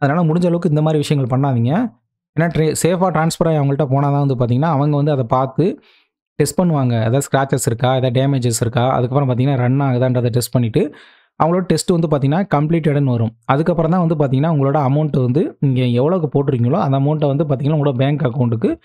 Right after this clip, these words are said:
இல்லைன்னா யூ பி ஐ டிரான்ஸ்ஃபர் பண்ணுவாங்க. இந்த ப்ரொசீஜரை நீங்க ஃபாலோ பண்ணா தான் இந்த அமௌண்ட் உங்களுக்கு கிரெடிட் ஆகும். நிறைய பேர் என்கிட்ட கேட்குற விஷயம் என்னன்னா, "நான் டிஸ்க் செல் பண்ணிட்டேன், but டிஸ்க் செல் பண்ணிட்டு அங்க போனோனே வந்து பாத்தீங்கன்னா, டேமேஜ்னு வந்திருக்கு"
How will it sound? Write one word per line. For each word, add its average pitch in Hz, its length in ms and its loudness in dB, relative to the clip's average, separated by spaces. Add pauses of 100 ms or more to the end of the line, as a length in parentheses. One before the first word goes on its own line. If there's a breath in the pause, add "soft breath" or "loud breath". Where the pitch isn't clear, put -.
(120 loud breath)
இல்லைன்னா 165 280 0
யூ 185 100 2
பி 185 120 0
ஐ 156 60 -2
டிரான்ஸ்ஃபர் 143 360 0
பண்ணுவாங்க. 120 400 0 (680)
இந்த 139 140 0
ப்ரொசீஜரை 175 460 0
நீங்க 151 160 0
ஃபாலோ 139 200 0
பண்ணா 139 220 2
தான் 165 160 0
இந்த 143 140 2
அமௌண்ட் 139 260 0
உங்களுக்கு 139 260 0
கிரெடிட் 123 320 0
ஆகும். 110 260 0 (340)
நிறைய 147 260 0
பேர் 190 140 2
என்கிட்ட 165 220 0
கேட்குற 151 240 2
விஷயம் 139 220 0
என்னன்னா, 120 240 2 (340)
"நான் 156 260 2
டிஸ்க் 151 260 0
செல் 170 260 0
பண்ணிட்டேன், 131 400 2
but 131 140 0
டிஸ்க் - 280 -2 (120)
செல் 165 260 -2
பண்ணிட்டு 139 380 2
அங்க 156 240 0
போனோனே 190 340 0
வந்து 180 180 0
பாத்தீங்கன்னா, 151 360 0
டேமேஜ்னு 147 460 0
வந்திருக்கு" 120 380 0